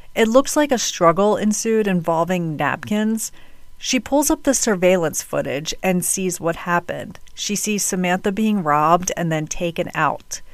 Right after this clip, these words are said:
The surveillance video outside shows a masked man walking her out to the Home Depot parking lot next door.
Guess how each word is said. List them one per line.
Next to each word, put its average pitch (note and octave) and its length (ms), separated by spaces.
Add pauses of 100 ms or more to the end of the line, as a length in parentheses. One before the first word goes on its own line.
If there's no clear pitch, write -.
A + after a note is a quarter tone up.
(520)
The G#3+ 120
surveillance A#3 640
video G3 560
outside E3+ 720
shows E3+ 240
a - 100
masked E3+ 460
man E3+ 440
walking E3+ 360
her E3+ 180
out D#3 240
to F3+ 140
the D#3+ 100
Home E3+ 220
Depot G#3 400
parking F3+ 400
lot C#3 260
next D#3 320
door. C#3 380